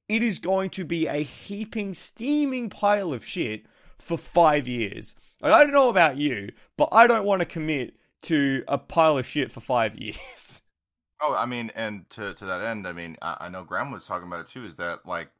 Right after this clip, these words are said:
Speaker 2: the Toyotas, when this delay hit, I mean, the Prologue got pushed, and that's really the,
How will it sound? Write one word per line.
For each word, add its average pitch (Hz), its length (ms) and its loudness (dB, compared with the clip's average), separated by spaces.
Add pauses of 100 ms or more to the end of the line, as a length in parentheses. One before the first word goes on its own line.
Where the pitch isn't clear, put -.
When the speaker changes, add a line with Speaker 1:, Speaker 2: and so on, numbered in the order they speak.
Speaker 2:
the 78 300 -12
Toyotas, 90 640 -10
when 85 160 -10
this 80 160 -14
delay 85 320 -12
hit, 76 320 -12
I 80 80 -12
mean, 80 280 -14 (280)
the 82 40 -20
Prologue 107 420 -6
got 78 120 -14
pushed, 98 400 -12
and 76 100 -12
that's 95 160 -10
really 95 220 -12
the, 82 340 -12